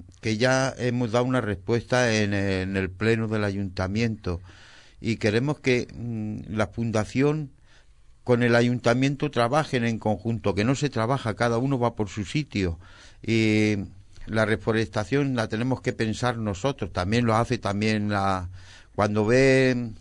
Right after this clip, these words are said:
la fundación que nosotros tenemos preparado, pues entonces ellos vuelven a replantar también. Parece que eso les excita a, a plantar pino. Pero lo,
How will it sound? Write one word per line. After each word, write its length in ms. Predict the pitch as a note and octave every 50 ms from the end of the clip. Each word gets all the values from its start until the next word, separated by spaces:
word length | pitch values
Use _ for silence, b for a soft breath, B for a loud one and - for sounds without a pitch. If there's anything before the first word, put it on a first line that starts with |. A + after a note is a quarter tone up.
| - -
la 180 | - F#2 A2 A2+
fundación 680 | - - B2+ B2 A#2 A#2+ A2 - - C3 B2+ B2 A#2 G#2
que 280 | - A#2 A#2 A2+ A2+ A2
nosotros 340 | A2 G2+ A2+ - - A#2+ -
tenemos 340 | - A2+ A#2 A#2 A#2 G#2+ F#2
preparado, 720 | - A2+ A2+ A2 A2 A2+ A2+ A#2+ A#2+ A#2+ A#2+ C3 C#3 -
pues 140 | - A2 G#2
entonces 280 | F#2+ - A#2+ A#2 B2+
ellos 300 | B2 C3 B2+ C#3+ D3 C#3+ - - - - - - - - - -
vuelven 580 | - G2+ G2 A2+ B2+ C3 B2+ A2+ G#2+ A2 A2 A2+
a 480 | A2+ A2 G#2+ G#2+ G#2+ G#2+ G#2+ G#2 G#2+ G2+
replantar 500 | G#2 A2 - G#2+ A2 G#2+ G#2 - A2+ G#2+
también. 480 | - - A2+ A2+ B2 C3 B2+ A2 F#2 F2 B B B B B B B B
Parece 360 | - G2+ A#2 B2 A2+ C#3 C3
que 100 | C3+ C3+
eso 240 | B2 - - D3+ C#3+
les 200 | C3+ B2 A2+ G2+
excita 520 | F2+ - - C3 C#3 C3+ - C#3 C#3+ C#3+
a, 320 | C3 - A2+ A2 G2+ G#2 F#2+
a 200 | - G2+ G#2 F#2+
plantar 500 | G2 G#2 G2+ G2 F2+ F#2 A2+ A#2+ A#2 F#2+
pino. 500 | - - - B2 B2 A2 G2 F2+ F2+ F#2 B B B B B B B B B B B B -
Pero 300 | A2 A2 A#2+ C3+ C#3+ D#3
lo, 300 | D#3 D#3 D3+ D3 -